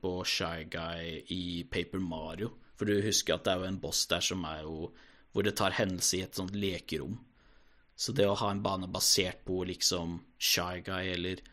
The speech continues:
at det er bare basert på et lekerom, hadde vært litt interessant. Men dette bringer oss da til slutten av, eh, ikke Mario Party-serien. Det er jo mange flere Mario Party-spill, men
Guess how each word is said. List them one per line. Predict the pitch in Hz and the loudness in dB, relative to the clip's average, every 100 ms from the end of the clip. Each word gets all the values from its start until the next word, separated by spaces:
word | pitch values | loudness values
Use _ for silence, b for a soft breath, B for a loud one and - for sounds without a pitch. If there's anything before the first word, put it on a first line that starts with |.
| b | b
at | - - | -2 2
det | |
er | 98 92 | 2 2
bare | 98 101 | 0 -2
basert | 98 101 - - 90 | -2 0 2 2 0
på | - | -2
et | - | 0
lekerom, | 113 104 - 82 135 | 2 2 0 -2 -2
hadde | 220 127 | -2 -2
vært | 110 - | -2 -4
litt | 87 - - - - | -6 -6 -12 -10 -8
interessant. | - - - 78 - - - - _ _ _ - - - - B B B B B B - | -6 0 2 0 -4 -12 -16 -16 _ _ _ -20 -20 -20 -20 B B B B B B -2
Men | 151 | 2
dette | 190 202 180 | 4 4 0
bringer | 185 185 139 | 2 6 6
oss | 160 - | 6 6
da | 139 139 143 | 6 6 4
til | 143 160 | 4 4
slutten | - 120 - 135 131 | 4 2 0 2 2
av, | 110 113 117 117 113 113 | 4 4 6 6 4 2
eh, | 117 117 113 - | 4 4 2 -4
ikke | 120 139 147 135 | 6 10 12 10
Mario | 131 98 85 | 8 4 0
Party-serien. | - 73 78 - 82 90 - - | -4 -2 2 2 2 -4 -8 -10
Det | 76 | -10
er | 73 | -6
jo | 85 90 | -4 -2
mange | 110 - 170 | 0 2 0
flere | 190 - 92 95 | 0 2 0 0
Mario | 87 87 | -4 -6
Party-spill, | 82 - - 104 110 | -4 -2 0 0 0
men | 107 104 | 0 -2